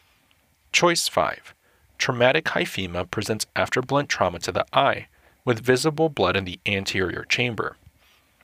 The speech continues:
Patients may present with eye pain, vision loss, nausea, and vomiting. Management involves elevating the head of the bed, placing an eye shield, analgesia, correction of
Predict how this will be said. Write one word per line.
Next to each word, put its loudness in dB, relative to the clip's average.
Patients 0
may 2
present -2
with -12
eye 4
pain, -6
vision 4
loss, 0
nausea, 4
and 0
vomiting. 0
Management 2
involves -2
elevating 2
the 0
head -2
of -6
the 2
bed, -2
placing 0
an 0
eye 2
shield, 0
analgesia, 0
correction 2
of -4